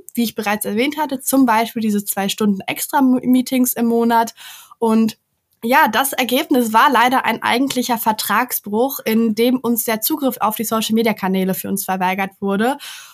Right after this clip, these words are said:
ohne dass wir darüber informiert wurden. Selbst mein Ansprechpartner wusste zuerst leider nicht, warum. Das war sozusagen unser erster Ansprechpartner. Es gab noch ein paar weitere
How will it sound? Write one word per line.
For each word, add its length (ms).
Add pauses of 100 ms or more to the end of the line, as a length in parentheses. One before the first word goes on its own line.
(120)
ohne 480
dass 320
wir 120
darüber 280
informiert 500
wurden. 280 (160)
Selbst 420
mein 120
Ansprechpartner 1200
wusste 440
zuerst 440
leider 200
nicht, 260
warum. 300 (240)
Das 180
war 120
sozusagen 360
unser 260
erster 320
Ansprechpartner. 760
Es 120
gab 200
noch 100
ein 160
paar 180
weitere 480